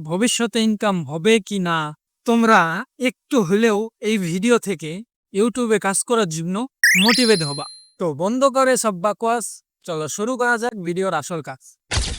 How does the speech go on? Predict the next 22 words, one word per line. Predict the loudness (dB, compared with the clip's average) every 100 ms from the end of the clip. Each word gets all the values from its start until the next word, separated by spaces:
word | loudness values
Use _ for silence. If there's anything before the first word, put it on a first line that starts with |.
| -12 -4
প্রথমে | -4 0 0 0 0 -2
আমার | 0 0 0
চ্যানেলের | 0 2 0 0
সাবস্ক্রাইবার | -2 -2 0 0 0 -4
দেখো, | -10 -10 -14 _ _ _ _ -4
মাত্র | -4 -2 -2 -2 -2
চৌষট্টিটা | -2 -2 -2 -4 -2 0
সাবস্ক্রাইবার | -2 -2 0 0 0 -4 -4 -4
and | -4 -6 -10 _ _ -2
তেইশ | 0 2 2
কে | 0 2
plus | 2 2 -6
ভিউজ। | -8 -8 -12 _ _ _ _ _
তো | -2
এই | -2 0
চ্যানেলে | 0 0 0 -2
কত | -2 0
ডলার | 2 2 0
জেনারেট | -2 0 -2 -2
হয়েছে | -4 -2 -6 -8 _ -8
সেইটা | -4 -2 -2
দেখাবো। | -2 -6